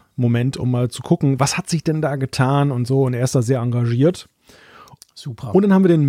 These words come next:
Speaker 1: Michael. Michael ist ein Hobbyentwickler, hat eine App,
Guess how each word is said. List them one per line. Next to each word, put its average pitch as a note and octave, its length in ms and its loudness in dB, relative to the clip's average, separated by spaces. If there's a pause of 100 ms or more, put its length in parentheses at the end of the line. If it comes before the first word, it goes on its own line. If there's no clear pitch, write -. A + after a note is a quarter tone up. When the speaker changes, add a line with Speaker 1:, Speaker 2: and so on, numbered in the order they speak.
Speaker 1:
Michael. F#3+ 560 2
Michael D#3+ 420 2
ist - 280 -10
ein B2+ 240 -2
Hobbyentwickler, D3 1040 0
hat B2 180 -4
eine A#2 220 -8
App, D#3 260 -4